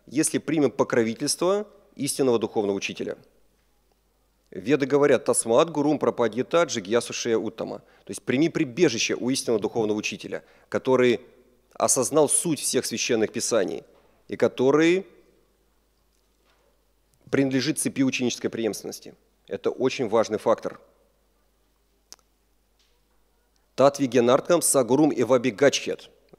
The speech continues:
также говорят Упанишады. Эвабигачхет — это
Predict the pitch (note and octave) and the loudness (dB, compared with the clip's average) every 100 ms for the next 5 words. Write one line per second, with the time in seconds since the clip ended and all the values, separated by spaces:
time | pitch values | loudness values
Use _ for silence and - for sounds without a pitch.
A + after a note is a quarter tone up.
0 | _ _ _ G#2+ G2 F#2 G2 G2+ G2 - | _ _ _ -6 -6 -6 -4 -2 -2 -4
1 | - _ F#2+ A#2 A2 D3 A2 F#2 - _ | -20 _ -8 -4 -2 -2 -2 -4 -10 _
2 | _ - A2 B2 A2 D#3+ - E3+ D#3 D3+ | _ -4 -2 0 2 2 2 0 0 0
3 | C#3+ | 0